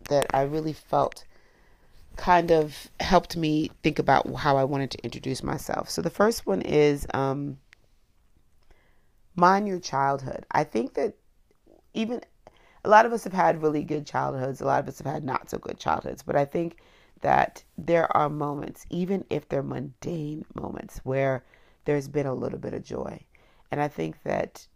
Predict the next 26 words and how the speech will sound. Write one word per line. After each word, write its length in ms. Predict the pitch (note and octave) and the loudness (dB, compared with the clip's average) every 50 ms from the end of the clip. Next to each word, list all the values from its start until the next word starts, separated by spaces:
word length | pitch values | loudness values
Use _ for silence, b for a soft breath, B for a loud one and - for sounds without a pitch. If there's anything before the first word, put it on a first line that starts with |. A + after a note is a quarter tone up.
| _ - | _ -10
before 680 | - C#3+ C#3 - - D#3+ E3+ E3 E3+ E3+ E3 E3 D#3+ b b b b b b | -10 -10 -8 -6 -2 0 2 2 2 2 0 0 -2 b b b b b b
the 60 | - | -8
world 340 | D3+ D3 D3 D3 D3+ C#3+ - | -2 0 0 0 0 -2 -2
gets 200 | - C3 B2+ - | -4 -6 -6 -6
super 300 | - - D3 - - C#3+ | -10 -12 -10 -10 -10 -10
complicated, 840 | - - C#3+ C#3 C3+ - C#3 - - C3 C3 C3 C#3 B2+ B2 B2+ B2+ _ _ _ _ _ _ _ _ _ _ _ _ _ - | -6 -4 -4 -4 -4 -6 -8 -8 -6 -6 -6 -4 -4 -6 -6 -8 -12 _ _ _ _ _ _ _ _ _ _ _ _ _ -12
before 640 | C#3 C#3+ - - C#3+ C#3+ C#3+ C#3+ C#3+ C#3+ C#3+ C#3 b b b b b - | -12 -10 -6 -4 0 0 2 2 2 0 -2 -6 b b b b b -10
we're 100 | - C3+ | -8 -6
thinking 320 | - C#3+ B2+ C3 C#3 C3+ | -6 -8 -8 -8 -8 -6
about 300 | B2+ C3+ C3 C3+ - C#3 | -4 -4 -4 -4 -4 -4
bills 460 | C3+ B2+ B2+ B2+ B2+ B2+ B2 B2 - b b b b b b b - | -2 -2 0 0 -2 -2 -4 -6 -10 b b b b b b b -6
and 240 | C#3 C3+ C3 B2+ C3 | -4 -4 -4 -4 -4
adulting, 680 | - B2+ C3 C3+ B2+ B2 A#2+ - B2+ B2 C3+ C#3+ B2+ - b b b b b b _ - | -6 -4 -2 0 0 0 -2 -4 -6 -6 -6 -8 -10 -12 b b b b b b _ 0
there 180 | - C#3+ C#3+ C#3 | 2 4 4 4
are 40 | |
these 260 | C3+ D3 C3 B2 - - | 4 0 -4 -6 -8 -14
places 560 | - - - C#3+ D3+ C#3+ - - - B2+ B2+ | -12 -6 -4 -4 -4 -4 -6 -8 -8 -8 -8
that 260 | - A#2 A2+ - - - - | -8 -8 -8 -8 -8 -10 -14
we 460 | - - B2+ B2+ B2+ C3 C3 C3 A#2+ | -12 -10 -8 -6 -4 -4 -4 -6 -6
can 340 | - - - A#2+ A#2+ A#2+ B2+ | -6 -4 -4 -4 -4 -6 -8
go 320 | - - B2 A#2 B2 B2 | -8 -6 -6 -4 -6 -6
to 300 | - - - - - - - _ _ _ _ _ - | -8 -8 -10 -10 -10 -12 -16 _ _ _ _ _ -12
to 120 | - C3 | -8 -6
remind 420 | B2+ B2 - A#2 B2+ A#2+ A2+ - - | -6 -4 -4 -6 -6 -6 -6 -6 -8
us 180 | - - - - | -8 -8 -8 -6
of 320 | - - - - - | -4 -4 -4 -4 -8